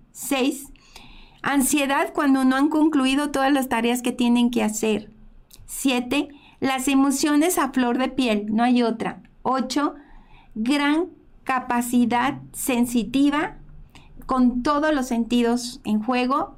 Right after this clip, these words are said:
Nueve, una capacidad de entrega profunda ante los seres que ama. Y diez, son, a ver, escucha este,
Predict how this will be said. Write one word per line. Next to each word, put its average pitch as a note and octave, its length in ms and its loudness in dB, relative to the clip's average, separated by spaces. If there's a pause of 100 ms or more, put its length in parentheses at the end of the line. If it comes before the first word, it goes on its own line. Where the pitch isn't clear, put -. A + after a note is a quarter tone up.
Nueve, C#4 600 2 (400)
una C#4+ 240 2
capacidad A#3+ 680 0
de C4 80 0
entrega B3 760 0 (320)
profunda B3 800 2 (100)
ante A#3 240 0
los A3 160 -2
seres A3 360 -4
que A3 160 -6
ama. A#3 360 0 (400)
Y A#3+ 160 2
diez, B3+ 480 0 (400)
son, D4 680 -2 (640)
a A#3 140 -2
ver, A#3 160 0
escucha B3 500 0
este, G#3 360 -6